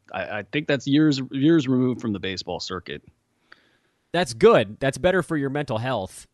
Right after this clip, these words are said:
Speaker 2: Uh, the reason I did that was because we were gonna talk about anything weird that you do on draft day. But then the first time we started recording this, we got sidetracked by some really good stuff, and I'd like to do it again. Uh,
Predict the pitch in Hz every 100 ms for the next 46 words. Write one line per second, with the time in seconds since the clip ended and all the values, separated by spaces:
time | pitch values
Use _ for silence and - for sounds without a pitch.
0 | - 131 131 123 120 113 - 147 180 277
1 | 269 196 143 165 175 143 117 131 117 127
2 | 135 143 131 131 139 135 127 113 113 120
3 | 127 113 104 90 120 120 107 98 107 107
4 | 107 98 95 92 107 104 - 123 92 98
5 | 120 180 202 170 _ - 147 302 403 -
6 | 180 - 180 175 156 214 277 196 160 151
7 | 147 - 214 185 139 143 131 151 147 180
8 | 160 131 165 - - 196 139 - _ _
9 | _ - 151 147 139 156 220 220 165 160
10 | 131 104 147 208 117 117 139 _ _ _
11 | - 139 131 123 117 113